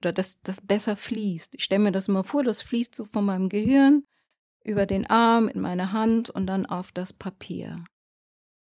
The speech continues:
Im günstigsten Fall, wenn die Muse neben mir sitzt.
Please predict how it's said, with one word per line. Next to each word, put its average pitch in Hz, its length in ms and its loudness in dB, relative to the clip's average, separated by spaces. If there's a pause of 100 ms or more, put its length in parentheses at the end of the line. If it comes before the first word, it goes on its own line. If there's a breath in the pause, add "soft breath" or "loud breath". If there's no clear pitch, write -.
(220)
Im 185 120 2
günstigsten 190 580 2
Fall, 170 480 -10 (140)
wenn 185 160 -2
die 190 80 2
Muse 196 600 0
neben 180 340 -2
mir 180 160 -8
sitzt. - 380 -16